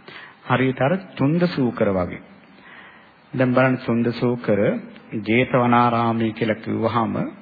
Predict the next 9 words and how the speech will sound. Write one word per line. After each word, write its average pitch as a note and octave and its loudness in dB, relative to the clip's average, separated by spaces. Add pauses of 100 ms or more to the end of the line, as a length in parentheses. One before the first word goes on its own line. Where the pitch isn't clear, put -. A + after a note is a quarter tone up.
(1300)
සවැත් C3+ 2
නුවර D#3 4
කිව්වහම C3 2 (1200)
ගිහි C3+ 2
ආර්ය D#3 4
ශ්‍රාවකයෝ D#3 2
ඉඳලා B2+ 2
තියෙනවා A#2 -4
කෝටි C#3 0